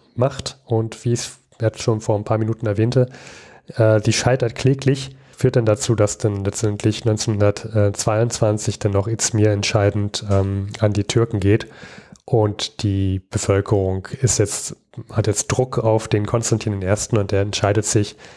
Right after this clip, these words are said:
dann tatsächlich auch sein Amt niederzulegen, seinen Thron abzugeben und so kommt jetzt der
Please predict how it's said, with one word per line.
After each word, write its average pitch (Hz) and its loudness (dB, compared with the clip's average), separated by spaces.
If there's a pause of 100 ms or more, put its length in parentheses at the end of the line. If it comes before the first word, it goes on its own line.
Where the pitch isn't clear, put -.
(300)
dann 104 0
tatsächlich - 0 (200)
auch 101 0
sein 101 0
Amt 104 -2
niederzulegen, 110 2
seinen 104 0
Thron 113 0
abzugeben 98 -2
und 95 -8 (440)
so - 0
kommt 95 -4
jetzt - -4
der 87 -4